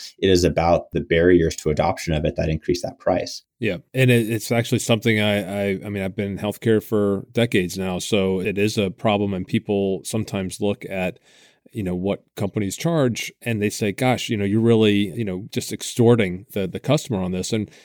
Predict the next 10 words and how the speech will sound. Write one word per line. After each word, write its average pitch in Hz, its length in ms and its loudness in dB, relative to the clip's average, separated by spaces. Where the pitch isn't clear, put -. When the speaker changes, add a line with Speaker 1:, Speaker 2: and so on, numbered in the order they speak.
Speaker 2:
those 123 340 6
things, 131 440 4
that, 92 420 -4
that 98 180 0
long 98 320 0
sales 127 320 2
cycle 104 320 0
has 92 300 -4
a 107 40 -2
cost. - 540 -2